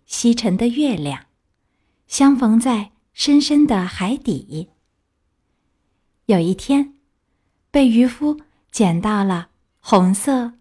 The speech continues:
和浅黄的日月贝。今天的故事和诗歌讲完了，希望妞妞和李雨辰两位小朋友喜欢。其他小朋友有喜欢的绘本故事，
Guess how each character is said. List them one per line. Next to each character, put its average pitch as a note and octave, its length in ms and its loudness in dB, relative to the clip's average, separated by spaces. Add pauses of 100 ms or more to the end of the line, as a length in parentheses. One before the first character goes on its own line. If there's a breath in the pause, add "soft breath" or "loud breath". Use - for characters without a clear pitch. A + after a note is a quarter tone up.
和 - 180 -2
浅 F#3 340 -2
黄 D#3 300 -2
的 G#3 220 -4 (360 soft breath)
日 A3 220 2
月 G3+ 260 0
贝。 C4 400 -4 (2000)
今 D4 200 2
天 D4 120 4
的 C#4 80 4
故 B3+ 140 0
事 A#3 140 -2
和 G#3+ 120 -2
诗 - 180 -6
歌 A3+ 120 -2
讲 G3 200 -4
完 D3+ 180 -6
了， F#3 180 -6 (380)
希 - 180 -4
望 F#3 280 0
妞 A3 140 4
妞 G3 260 2
和 F3+ 180 -4
李 F3+ 240 -2
雨 - 40 -2
辰 D#3+ 280 -4
两 D3+ 140 -6
位 E3 60 -4
小 E3 140 -12
朋 E3 200 -8
友 D#3 100 -4
喜 - 240 -10
欢。 F3 280 -10 (720)
其 - 160 -8
他 A#3+ 120 0
小 B3+ 140 -2
朋 A3+ 140 2
友 A3 180 4
有 G3+ 140 0
喜 D3+ 160 -6
欢 D#3+ 160 -6
的 F#3+ 60 0
绘 G#3+ 120 -2
本 E3+ 160 -4
故 A#3+ 220 -2
事， F#3+ 260 -4